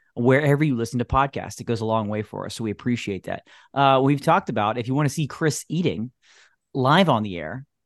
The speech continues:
um, you need to look at the video pods, okay? The full video episodes come out on our YouTube and our Facebook pages, and that, those come out. <laughs> Oh, and there he is right there. You're missing this gold. This is gold right here.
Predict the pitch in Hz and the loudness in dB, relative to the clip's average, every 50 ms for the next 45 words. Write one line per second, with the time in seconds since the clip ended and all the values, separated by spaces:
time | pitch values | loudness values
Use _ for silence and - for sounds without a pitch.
0 | _ _ - - 101 101 101 101 95 92 101 101 101 101 101 101 101 - _ - | _ _ -12 -10 -6 -4 -4 -4 -4 -4 -4 -4 -4 -2 -2 -4 -4 -6 _ -2
1 | 123 139 170 190 180 180 165 190 - 180 175 156 147 156 160 147 110 92 - 92 | 2 4 4 6 4 4 2 2 0 0 0 2 2 4 4 4 2 2 0 -2
2 | 80 76 76 - - - - - - - 117 110 107 110 107 - - 175 185 156 | -4 -4 -8 -12 -16 -16 -14 -14 -6 0 2 2 2 2 0 2 4 4 6 6
3 | 165 170 156 127 120 113 - 113 - - 117 104 101 101 101 - - _ _ - | 6 6 6 6 4 2 0 -4 -4 -2 -2 0 0 -2 -4 -8 -14 _ _ -20
4 | - - _ - 156 151 139 135 127 120 117 107 107 123 120 - - 123 123 113 | -20 -20 _ 0 2 4 4 4 4 4 4 2 2 0 -2 0 2 2 2 2
5 | 113 - _ _ _ _ - 120 120 113 104 95 - - 120 135 135 - 98 85 | 0 -6 _ _ _ _ -6 -2 0 0 0 -2 -2 0 0 0 0 -2 -8 -10
6 | - - - 78 78 76 85 82 82 - - - - _ - 101 95 101 104 107 | -4 -4 -4 -4 -4 -6 -6 -8 -8 -8 -10 -14 -16 _ -4 -2 0 0 0 0
7 | - - - 117 113 - - 123 110 107 - - 135 135 123 - 131 131 123 123 | -2 0 0 0 0 2 0 0 2 2 2 2 0 2 2 2 0 2 2 2
8 | 127 131 139 160 151 - 127 131 131 - - 165 147 104 90 87 95 127 135 143 | 2 4 4 2 2 2 2 0 0 2 0 0 0 0 -2 -4 -4 -2 0 0
9 | 160 170 - 160 131 110 107 101 104 101 131 131 135 117 87 78 73 76 - 135 | 0 0 0 -2 -2 -2 -4 -6 -6 -2 2 2 2 2 0 -2 -6 -8 -10 -8
10 | 165 170 147 - 135 156 156 135 107 95 87 - - 92 87 78 | -8 -6 0 4 4 4 4 2 0 -4 -4 -4 -6 -6 -6 -6